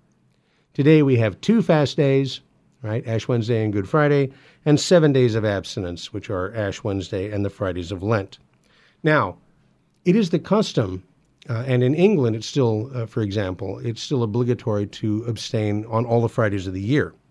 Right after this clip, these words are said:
Uh, but typically, I mean, here in the United States, we are not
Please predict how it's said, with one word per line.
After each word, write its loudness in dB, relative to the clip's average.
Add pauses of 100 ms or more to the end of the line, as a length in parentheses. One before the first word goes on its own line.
(840)
Uh, 0
but -4
typically, 0
I 0
mean, 2
here 4
in 4
the 4
United 0
States, 0
we 2
are 6
not 2